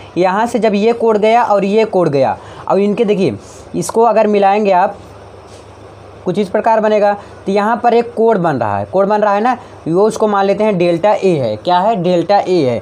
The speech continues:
और ये इसको मान लेते हैं क्या है? डेल्टा डब्ल्यू। और यहाँ की, यहाँ की जो बू-, बीच की दूरी है आर हो गया, और इसको मान लेते हैं कोई केंद्र ओ है। तो इसका फॉर्मूला भी लिख लेते हैं।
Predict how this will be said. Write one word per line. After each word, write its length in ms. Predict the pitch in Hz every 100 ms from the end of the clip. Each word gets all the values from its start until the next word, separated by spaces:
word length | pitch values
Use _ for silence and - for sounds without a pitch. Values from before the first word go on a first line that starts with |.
| - - - - - 131
और 140 | 151
ये 100 | 196
इसको 200 | 190 214
मान 180 | 202 196
लेते 180 | 196 196
हैं 80 |
क्या 180 | 196 196
है? 160 | 196 214
डेल्टा 420 | 160 175 165 180
डब्ल्यू। 400 | 156 151 185 220 - - - -
और 120 | 160
यहाँ 300 | 175 175 196
की, 160 | 202 196
यहाँ 220 | 185 190
की 120 | 190
जो 200 | 156 175
बू-, 180 | 160 180
बीच 240 | 165 190
की 100 | 196
दूरी 220 | 165 180
है 120 | 196 -
आर 200 | 160 175
हो 80 | 180
गया, 120 | 196
और 100 | 190
इसको 260 | 160 160 170
मान 400 | 165 165 165 160
लेते 160 | 160
हैं 100 | 165
कोई 120 | 151 147
केंद्र 320 | 165 185 196 -
ओ 140 | 151
है। 120 | 110 95
तो 420 | - - - 180
इसका 200 | 180 214
फॉर्मूला 460 | 214 196 190 208
भी 100 | 202
लिख 140 | 208 185
लेते 280 | 202 196 196
हैं। 180 | 208